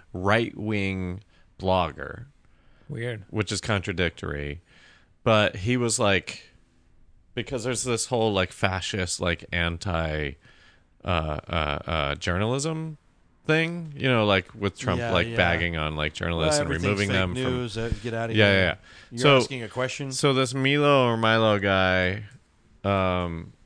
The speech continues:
Speaker 1: who, as far as I know, isn't even a, an American citizen, uh, was like, "W-, I can't wait until people start killing journalists. I want you to start, I hope that people start killing journalists."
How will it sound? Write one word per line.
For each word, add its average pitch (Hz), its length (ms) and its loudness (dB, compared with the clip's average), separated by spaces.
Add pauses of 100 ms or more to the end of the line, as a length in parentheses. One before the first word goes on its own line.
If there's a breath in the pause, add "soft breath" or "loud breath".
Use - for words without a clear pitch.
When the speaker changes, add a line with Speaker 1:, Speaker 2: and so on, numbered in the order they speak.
(1400)
Speaker 1:
who, 117 140 -2
as 123 120 -2
far 185 180 -6
as 196 120 -4
I 127 80 -2
know, 135 160 0
isn't 120 320 0
even 120 200 2 (220)
a, - 60 -6
an 107 80 -2
American 95 400 0
citizen, 90 640 -4 (1000 soft breath)
uh, 98 360 2 (260)
was 113 160 2
like, 104 220 4
"W-, 120 480 -6 (140)
I 131 100 0
can't 156 240 0
wait 147 140 4
until 143 240 -2
people 110 220 -2
start - 260 0
killing 90 480 -2 (160)
journalists. 85 500 -2
I 110 100 2
want 110 220 0
you 107 100 -2
to 104 100 0
start, - 400 0
I 101 140 2
hope 117 300 0
that 95 180 -2
people 104 240 -10
start 92 240 -6
killing 87 300 -4
journalists." 82 720 -6